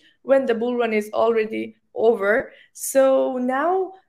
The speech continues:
um, in my opinion, is the best, best time to start developing. We know that we are going to have the halving, and we know that, uh, we are going to have a bull run with everything that is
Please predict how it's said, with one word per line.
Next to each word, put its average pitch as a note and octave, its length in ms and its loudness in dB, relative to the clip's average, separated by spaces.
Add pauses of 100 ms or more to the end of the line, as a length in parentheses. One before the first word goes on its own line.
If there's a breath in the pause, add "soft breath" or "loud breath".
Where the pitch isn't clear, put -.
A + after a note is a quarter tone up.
(180)
um, A3 760 0
in A#3+ 120 -2
my B3+ 160 -2
opinion, A3+ 420 -4
is A3 160 -6
the A3 100 -4
best, A#3 500 -4
best G#3 360 -4
time G#3 320 -6
to G#3 200 -4
start G3+ 400 -8
developing. - 600 -14 (420 loud breath)
We A3+ 200 -4
know A#3 200 0
that A3+ 180 -2
we G#3+ 100 0
are G#3+ 120 2
going G#3 280 -4
to G#3 100 -10
have G#3 300 -6
the G#3 100 -6
halving, A3 540 -8 (380 soft breath)
and A3+ 240 0
we A#3+ 120 0
know B3+ 220 0
that, A#3 240 0 (240)
uh, - 220 -4
we A3 140 -6
are C4+ 160 2
going A3 280 -2
to A#3 120 -4
have C#4 160 -2
a D4 60 0
bull D#4+ 240 0
run A3+ 240 0
with A3 200 -4 (120)
everything B3+ 460 -4
that A3 160 -4
is G#3 240 -6